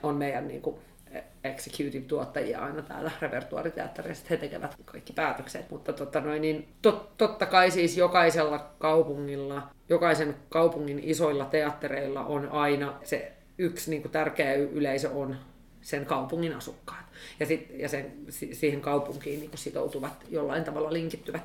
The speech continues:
ihmiset. Niin mä luulen, että se nyt on ihan varmaan yksi semmonen ihan konkreettinen syy, että, että haet-, haetaan sitä, sitä niinku paikallista yleisöä paikallisilla aiheilla. Jos toki näistä, mit-, missä mä oon ollut mukana Työviksellä,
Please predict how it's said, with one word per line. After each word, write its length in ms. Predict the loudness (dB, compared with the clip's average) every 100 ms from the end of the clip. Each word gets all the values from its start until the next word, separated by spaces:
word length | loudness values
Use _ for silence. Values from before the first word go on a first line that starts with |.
| -10
ihmiset. 480 | -10 -10 -8 -6
Niin 140 | -4 2
mä 160 | 4
luulen, 160 | 6 6
että 140 | 6
se 80 | 6
nyt 160 | 6 8
on 120 | 6
ihan 200 | 6 6
varmaan 360 | 6 6 4 4
yksi 160 | 2
semmonen 240 | -2 -2 -2
ihan 120 | -6 2
konkreettinen 720 | 4 4 4 0 0 -2 0
syy, 220 | 0 0
että, 260 | 0 -4 -8 -10 -18 -18 -20 -20 -10
että 280 | -10 -6 -4
haet-, 340 | 0 0 0 -8 -14
haetaan 480 | -6 -6 -4 -8 -8
sitä, 260 | -6 -6 -8 -14 -20 -20 -20 -18
sitä 280 | -14 -8
niinku 260 | -6 -4 -6 -12 -4
paikallista 600 | -2 0 0 -2 0 0
yleisöä 440 | 4 6 6 4 4
paikallisilla 680 | 6 6 4 0 0 -2
aiheilla. 720 | 0 2 2 2 2 0 0 -6 -14
Jos 560 | -2 2 4 4 -2 -8
toki 540 | -8 -8 -2 -2 -2 -8 -20 -10
näistä, 320 | -6 -6 -4
mit-, 200 | -6 -4
missä 240 | -6 -6
mä 160 | -2 2
oon 140 | 4
ollut 200 | 4 2
mukana 260 | 0 -4 -6
Työviksellä, 760 | 0 4 4 2 2 2 2